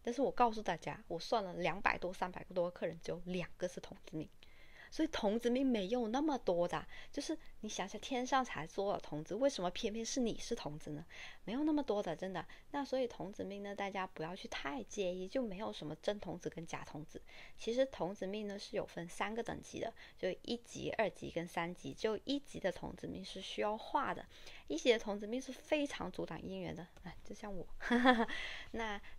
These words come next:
二级跟三级都可以正常的结婚，正常的生小孩，只是可能会稍微有点不顺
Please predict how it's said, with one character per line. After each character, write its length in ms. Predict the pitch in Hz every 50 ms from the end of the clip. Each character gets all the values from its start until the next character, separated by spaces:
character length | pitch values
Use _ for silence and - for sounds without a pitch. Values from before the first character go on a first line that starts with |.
| - - -
二 120 | 302 254
级 160 | 233 - 185
跟 160 | 190 214 220 226
三 200 | - 220 226 226
级 120 | 196 180
都 100 | 190 202
可 180 | 240 - - 196
以 80 | 175 175
正 180 | - - 254 214
常 220 | 185 - - 175
的 100 | 175 170 170
结 200 | - - 165 160
婚， 320 | 185 - - 220 226 233 247
正 180 | - - 214 202
常 100 | 190 180
的 80 | 175 180
生 120 | 196 - 208
小 160 | 226 - 160
孩， 320 | 160 - - - 175 160
只 140 | 180 - 180
是 240 | 180 - - - -
可 160 | - - 170
能 100 | 156 151
会 160 | 175 - -
稍 200 | 226 - - -
微 100 | 240 254
有 140 | 240 208 190
点 120 | 185 165 170
不 140 | - -
顺 300 | 175 - - 311 285 208